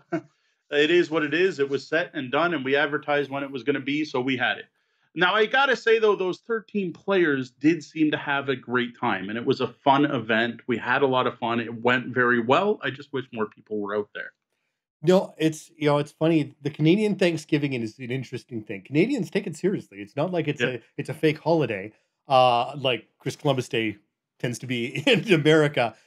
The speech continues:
Speaker 2: Uh, we
Speaker 1: Indigenous Peoples Day.
Speaker 2: Is that what it is?
Speaker 1: Depending on which state you're in now.
Speaker 2: Oh, okay. Um, so frankly, it's, it's kind of, uh, you know, a big deal.
Speaker 1: It's
Speaker 2: It
Speaker 1: a
Speaker 2: is
Speaker 1: big
Speaker 2: our
Speaker 1: deal.
Speaker 2: big,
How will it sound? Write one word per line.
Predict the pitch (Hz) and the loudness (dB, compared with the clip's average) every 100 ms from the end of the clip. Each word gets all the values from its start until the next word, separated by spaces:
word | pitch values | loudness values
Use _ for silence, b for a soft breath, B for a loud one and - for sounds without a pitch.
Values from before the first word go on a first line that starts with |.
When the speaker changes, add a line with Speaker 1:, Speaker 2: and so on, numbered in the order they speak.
| b _ | b _
Speaker 2:
Uh, | 147 131 | 2 4
we | 127 | 6
Speaker 1:
Indigenous | 127 151 160 156 147 | 6 6 8 6 4
Peoples | - 151 147 113 - | -4 -8 -6 -6 -6
Day. | 98 90 _ _ _ | -12 -12 _ _ _
Speaker 2:
Is | 107 | -10
that | 127 | -6
what | 147 | -4
it | |
is? | 147 | -2
Speaker 1:
Depending | 127 120 | -2 0
on | |
which | 117 113 | -4 -6
state | 123 120 | -6 -6
you're | 110 98 | -4 -4
in | 95 | -4
now. | 180 214 175 | -4 -4 -4
Speaker 2:
Oh, | 190 | -6
okay. | 180 127 107 _ _ _ _ - | -4 -6 -6 _ _ _ _ 2
Um, | 147 139 135 131 117 _ _ _ _ _ _ _ _ _ _ | 4 6 4 0 -8 _ _ _ _ _ _ _ _ _ _
so | - | -2
frankly, | 151 196 202 165 139 | 4 4 4 2 2
it's, | 139 - - - | -2 -8 -10 -8
it's | 143 - | -8 -4
kind | 160 147 | -2 0
of, | 131 117 | -2 -6
uh, | 139 | -8
you | 147 | -6
know, | 113 | -4
a | 147 | -2
big | 135 151 | 2 2
deal. | 131 196 120 | 2 0 2
Speaker 1:
It's | - | 2
Speaker 2:
It | |
Speaker 1:
a | 143 | 4
Speaker 2:
is | |
Speaker 1:
big | 175 | 6
Speaker 2:
our | 143 | 6
Speaker 1:
deal. | - | 4
Speaker 2:
big, | 151 | 0